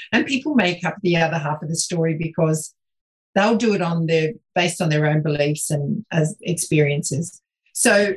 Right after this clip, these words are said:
have transparency, understand other people. If you want to be understood, understand other people as well. Share your successes. You know, build relationships. Sorry, I'm going through the acronym. I have to write it down because I tend to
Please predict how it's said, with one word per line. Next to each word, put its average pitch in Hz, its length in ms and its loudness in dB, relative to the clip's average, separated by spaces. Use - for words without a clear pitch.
have 240 300 0
transparency, 175 960 -2
understand 277 680 2
other 202 180 2
people. 196 600 0
If - 160 0
you 302 100 0
want 453 120 2
to 466 60 4
be 254 140 4
understood, 190 640 0
understand 208 640 0
other 156 220 0
people 156 400 2
as 143 220 -2
well. 143 380 0
Share 247 340 2
your 262 220 0
successes. - 1000 -8
You 214 100 6
know, 190 160 4
build 240 300 2
relationships. 180 800 0
Sorry, 165 180 0
I'm 175 140 0
going 196 240 2
through 180 180 -4
the 165 140 -2
acronym. 170 360 -2
I 185 40 -2
have - 140 -2
to - 120 0
write 170 140 0
it - 100 -14
down 233 200 0
because 233 220 -4
I 185 160 0
tend 214 120 -8
to 247 240 -6